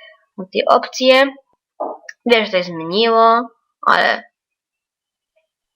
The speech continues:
Warto.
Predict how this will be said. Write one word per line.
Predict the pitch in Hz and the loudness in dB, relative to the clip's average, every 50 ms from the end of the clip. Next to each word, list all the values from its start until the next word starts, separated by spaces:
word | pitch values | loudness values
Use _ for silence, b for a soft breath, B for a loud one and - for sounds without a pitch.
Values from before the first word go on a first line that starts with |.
| _ 440 _ _ _ 640 _ _ _ _ _ _ _ _ _ _ _ _ _ _ _ _ _ _ _ _ _ _ _ _ _ _ 1077 1077 _ _ _ _ _ _ _ _ _ _ _ _ _ _ _ _ _ _ _ _ _ _ _ _ _ _ 208 _ _ | _ _ _ _ _ _ _ _ _ _ _ _ _ _ _ _ _ _ _ _ _ _ _ _ _ _ _ _ _ _ _ _ _ _ _ _ _ _ _ _ _ _ _ _ _ _ _ _ _ _ _ _ _ _ _ _ _ _ _ _ _ _ _
Warto. | - 208 196 180 - - - - | 0 0 0 0 0 -6 -14 -18